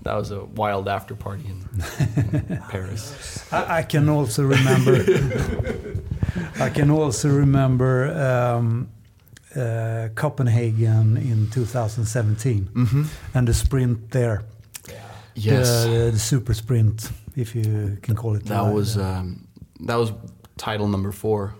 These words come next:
Speaker 2: Yeah.
Speaker 1: Or, uh, you know, that was, the special one there was the sprint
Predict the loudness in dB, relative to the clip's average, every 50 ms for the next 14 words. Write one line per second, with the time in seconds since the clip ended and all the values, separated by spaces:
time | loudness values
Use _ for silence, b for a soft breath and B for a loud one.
0 | -8 -4 -2 0 0 -2 -2 -4 -4 -4 -4 -6 -6 -6 -8 -8 -10 -10 -12 -16
1 | -20 -20 -16 -16 -12 -8 -6 -6 -6 -6 -6 -4 -4 -2 -2 -2 -4 -6 -10 -10
2 | -10 -10 -8 -10 -10 -6 -4 -4 -4 -2 0 0 0 0 0 0 0 2 2 2
3 | 4 4 2 2 0 -2 -2 -4 -6 -10 -14 _ b b b b b b b b
4 | b b b b b b -8 -6 -6 -6 -2 0 2 2 2 0 -2 -4 -10 -10
5 | -12